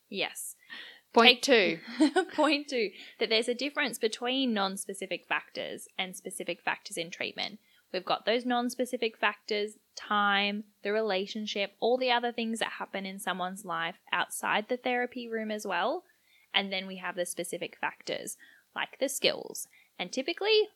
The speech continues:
Speaker 1: the R C Ts are only looking at the specific factors.
Speaker 2: Mm. Never trust a single group pre-post design.
Speaker 1: Never.
Speaker 2: Control groups are really important for us to make sure that treatments are working over and above time,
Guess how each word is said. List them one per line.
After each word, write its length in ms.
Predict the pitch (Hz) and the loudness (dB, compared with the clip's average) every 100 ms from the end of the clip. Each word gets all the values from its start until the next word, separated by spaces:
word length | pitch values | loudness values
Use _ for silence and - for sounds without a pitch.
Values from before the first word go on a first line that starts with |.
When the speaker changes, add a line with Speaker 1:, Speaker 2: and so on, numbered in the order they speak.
| _ | _
Speaker 1:
the 80 | 226 | -2
R 180 | - 196 | 0 0
C 160 | - 190 | -2 -6
Ts 260 | - 180 | -4 -2
are 100 | 170 | -2
only 300 | - 160 160 | -4 -12 -12
looking 300 | 156 147 - | -12 -12 -12
at 100 | 151 | -12
the 80 | - | -12
specific 540 | - - - 156 113 - | -14 -10 -12 -12 -16 -16
factors. 640 | - - - - - - | -18 -16 -16 -14 -12 -8
Speaker 2:
Mm. 400 | 202 196 175 170 - _ - | -8 -8 -12 -18 -20 _ -2
Never 340 | 208 214 214 | 2 4 4
trust 500 | 214 - 202 175 - - | 0 4 2 2 -4 -6
a 80 | |
single 400 | 165 - 196 185 | -4 -2 -2 -2
group 380 | 185 175 165 - - - | -2 2 0 0 -18 -8
pre-post 640 | - 185 185 185 175 - | 0 0 0 -2 -2 -4
design. 680 | - 175 175 160 156 151 - _ _ _ _ - | -6 -4 -2 0 -2 -6 -10 _ _ _ _ -16
Speaker 1:
Never. 140 | - - - - - _ - | -16 -14 -16 -20 -20 _ -2
Speaker 2:
Control 420 | 240 220 214 196 | 0 4 6 6
groups 340 | 196 190 - - | 4 0 -2 0
are 140 | 190 | 0
really 420 | 180 170 185 180 | 0 4 4 4
important 640 | 180 175 175 - - - - | 0 -4 -4 -4 -6 -10 -10
for 120 | - | -6
us 160 | 165 - | -4 -4
to 100 | - | -6
make 240 | 180 190 - | 0 0 0
sure 320 | - 165 160 | -2 0 0
that 160 | - - | -4 -6
treatments 420 | 185 - 190 196 | -6 -4 -6 -6
are 60 | |
working 380 | 175 165 175 170 | -4 -4 -6 -6
over 200 | 170 175 | -4 -4
and 100 | 180 | -4
above 520 | 170 160 156 170 - - _ - | -4 -2 -2 -6 -18 -20 _ -14
time, 480 | - 175 160 156 160 | -10 -6 -4 -4 -8